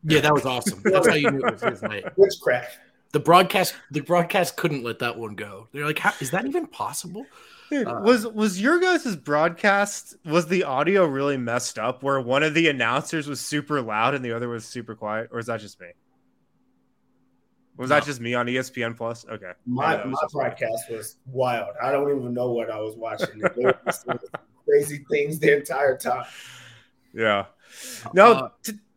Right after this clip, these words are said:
Speaker 1: go ahead.
Speaker 3: go ahead. No, what were you gonna
Speaker 1: Oh,
Speaker 3: say?
Speaker 1: uh, Guterich as well. I don't
Speaker 3: Yeah, yeah.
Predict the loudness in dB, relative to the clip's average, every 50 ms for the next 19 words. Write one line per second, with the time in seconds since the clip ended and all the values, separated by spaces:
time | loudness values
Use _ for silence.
0 | _ _ _ -10 -8 -8 -8 -4 2 4 4 6 6 4 2 0 -6 _ -6 -2
1 | -2 -2 -4 -6 _ -8 -6 -4 -4 -2 -2 -2 -2 -2 -2 -4 -8 -14 -20 -20
2 | _ _ _ -8 -4 -2 -2 -2 0 0 2 4 4 4 4 4 2 0 -2 -4
3 | -4 -4 -4 -2 -2 0 0 0 -2 -2 -2 -4 -4 -2 -2 -2 -4 -4 -6 _
4 | 0 2 4 4 4 2 0 -4 -12 _ _ _ -6 -6 -4 -6